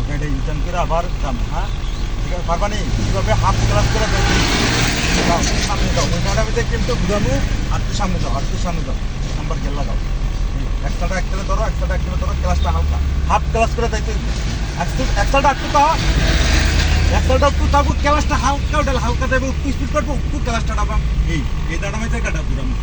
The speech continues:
যা, গাঁটটু দা, গাঁটটু দা, গাঁটটু দাও, গাঁটটু দাও। পাঁচটা ডান, অন, একবার পাঁচটা ডান থাকো। এই, ক্লাসটা বাড়াও, ব্রেকে। Then ওই জায়গাটাতে আমরা গাড়িটা ঘুরামো আর দেখো পাছাটা কিভাবে।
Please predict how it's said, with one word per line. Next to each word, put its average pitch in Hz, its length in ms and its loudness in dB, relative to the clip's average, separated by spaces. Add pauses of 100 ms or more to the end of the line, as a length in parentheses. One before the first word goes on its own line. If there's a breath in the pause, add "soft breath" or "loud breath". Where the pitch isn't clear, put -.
(420)
যা, 156 140 -6
গাঁটটু 160 300 -2
দা, - 140 -2
গাঁটটু 175 360 -4
দা, - 80 -4 (420)
গাঁটটু - 280 -2
দাও, 247 160 -2
গাঁটটু - 280 -2
দাও। 233 140 0 (440)
পাঁচটা - 280 -2
ডান, 180 220 -2
অন, 185 140 0
একবার - 300 0
পাঁচটা 160 220 -2
ডান 160 180 -2
থাকো। - 220 -2 (520)
এই, 135 100 -2 (800)
ক্লাসটা - 340 -2
বাড়াও, - 260 6
ব্রেকে। - 360 0 (1400)
Then 269 180 -4 (240)
ওই - 120 -2
জায়গাটাতে - 500 0
আমরা 254 240 -2 (600)
গাড়িটা 180 260 0
ঘুরামো 175 480 0
আর 170 220 0
দেখো 156 260 -2
পাছাটা 175 340 -2
কিভাবে। 170 340 -2